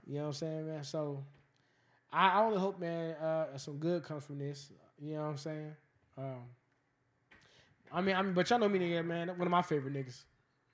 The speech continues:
You know what I mean? Just period. Just hands down when it came to music. When it, it,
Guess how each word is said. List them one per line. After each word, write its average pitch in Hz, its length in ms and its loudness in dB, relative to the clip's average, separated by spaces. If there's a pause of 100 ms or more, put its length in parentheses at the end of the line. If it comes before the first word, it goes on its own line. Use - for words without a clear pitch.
(100)
You 139 120 -6
know 143 60 -4
what 151 60 -4
I 151 60 -2
mean? 151 140 -2
Just 135 140 -8
period. 139 400 2 (200)
Just 139 160 -6
hands 151 220 -2
down 151 140 -2
when 139 80 -4
it 139 60 -6
came 139 120 -4
to 131 60 -4
music. 151 300 0
When 139 140 -4
it, 135 140 -6 (1300)
it, 175 220 2